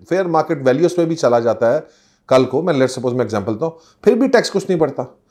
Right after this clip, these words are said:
तीन लाख से पाँच लाख हो जाएगा, छह लाख हो जाएगा, उधर बीस लाख है, आपका टैक्स फिर भी कम है दुबई से। So ये मैं, you know, I, I really don't understand कि कौन से लोग हैं जो यहाँ पर जो है वो, अ,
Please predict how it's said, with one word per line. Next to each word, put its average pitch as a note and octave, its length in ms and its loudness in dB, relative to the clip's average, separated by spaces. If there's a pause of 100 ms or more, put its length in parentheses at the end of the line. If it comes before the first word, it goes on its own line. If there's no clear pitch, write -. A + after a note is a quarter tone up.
(260)
तीन E3+ 200 4
लाख F3 280 4
से F3 120 0
पाँच D#3 340 2
लाख E3+ 200 2
हो D#3 80 0
जाएगा, D3 320 -6 (220)
छह E3+ 200 2
लाख F3 260 4
हो D3+ 100 -2
जाएगा, C3 320 -6 (520)
उधर D#3 240 6
बीस C3 300 0
लाख C#3+ 260 2
है, C#3+ 220 -6 (120)
आपका C#3 320 2
टैक्स D#3 300 -4
फिर A#2+ 120 -2
भी B2 140 -2
कम G2 280 -8
है G2 100 -6
दुबई F2 220 -6
से। - 240 -20 (680)
So G#3+ 220 4 (260)
ये F#3 240 4
मैं, F#3 500 2 (260)
you D#3 100 2
know, E3+ 120 4 (180)
I, D3 120 4
I D3+ 220 4
really D#3 360 2
don't D#3 200 2
understand C#3 560 -6 (640)
कि C#3+ 80 -2
कौन D3+ 260 2
से E3+ 140 2
लोग C3+ 300 2
हैं C#3+ 100 -2
जो C#3+ 80 -2
यहाँ A#2 260 0
पर B2 180 0
जो B2 140 0
है A#2 180 4
वो, A2+ 460 -2 (420)
अ, - 80 -8